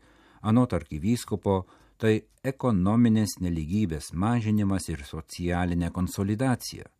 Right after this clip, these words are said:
migrantų priėmimas ir integravimas, kultūrinis ir religinis pluralizmas, virš visko bažnytinė bendrystė, jaunimo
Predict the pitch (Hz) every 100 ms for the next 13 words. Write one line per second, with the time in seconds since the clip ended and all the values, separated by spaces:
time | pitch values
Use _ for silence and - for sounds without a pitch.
0 | _ - 90 87 101 110 104 101 - 113
1 | 110 113 113 107 117 110 110 110 117 127
2 | 107 76 - - - - 101 123 120 113
3 | 113 104 113 107 120 113 117 113 110 -
4 | 113 110 113 135 117 73 - - 98 104
5 | 117 117 - 117 107 - - - 113 92
6 | 113 135 101 80 82 76 _ - 95 82
7 | 80 85 78 - 80 73 92 92 113 113
8 | 110